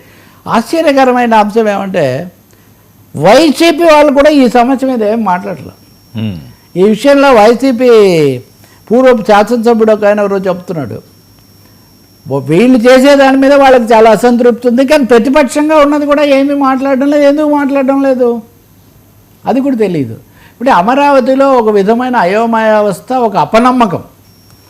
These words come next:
Speaker 1: ఖచ్చితంగా చెప్పాలంటే ఒక ఆశాభంగం, ఒక అపనమ్మకం పెరుగుతున్నాయి. ప్రపంచ బ్యాంకు,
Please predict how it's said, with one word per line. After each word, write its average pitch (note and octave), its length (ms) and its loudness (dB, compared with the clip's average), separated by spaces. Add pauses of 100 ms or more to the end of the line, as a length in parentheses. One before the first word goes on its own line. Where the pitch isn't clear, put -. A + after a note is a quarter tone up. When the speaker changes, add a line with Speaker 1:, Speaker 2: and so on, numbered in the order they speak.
(180)
Speaker 1:
ఖచ్చితంగా G#3+ 440 -6
చెప్పాలంటే F#3+ 520 -4
ఒక A3+ 140 0
ఆశాభంగం, F#3 840 0 (560)
ఒక E3+ 160 0
అపనమ్మకం A3 760 0
పెరుగుతున్నాయి. G3 760 -2
ప్రపంచ A3+ 480 0
బ్యాంకు, B3 680 2